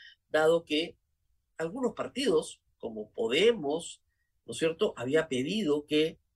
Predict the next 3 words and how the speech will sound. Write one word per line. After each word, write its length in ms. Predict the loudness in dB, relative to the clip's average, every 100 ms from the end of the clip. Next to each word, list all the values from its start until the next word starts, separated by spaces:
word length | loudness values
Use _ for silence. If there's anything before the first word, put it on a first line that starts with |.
| _
se 480 | -12 -4 -2 -2 -8
discutiera 920 | -8 -6 -6 -6 -6 0 0 2 -2
nuevamente 1080 | 0 2 2 2 0 -2 -2 -8 -6 -6